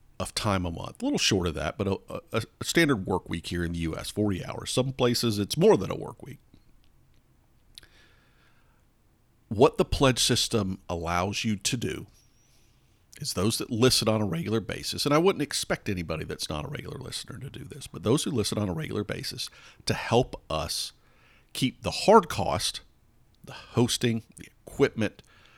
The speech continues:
those sort of things that take real dollars out of pockets and make 'em go somewhere else, to keep that at a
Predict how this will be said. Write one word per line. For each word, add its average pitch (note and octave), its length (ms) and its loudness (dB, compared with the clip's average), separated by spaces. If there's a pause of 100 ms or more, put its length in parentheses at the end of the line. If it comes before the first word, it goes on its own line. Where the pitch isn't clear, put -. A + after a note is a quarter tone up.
(160)
those B2 220 4
sort B2+ 160 0
of A2+ 80 0
things F#2+ 340 -4
that - 360 -8
take - 240 -4 (680)
real G#2 400 4 (220)
dollars E2+ 400 2
out E2 100 2
of F#2+ 100 -2
pockets - 520 -4 (680)
and F2+ 300 -12 (200)
make F#2 160 -2
'em G#2 60 -6
go G2 120 2
somewhere F#2 280 -2
else, - 220 -4
to - 80 -8
keep - 260 -4
that G#2 380 -2
at D2 220 -6 (120)
a E2 280 -6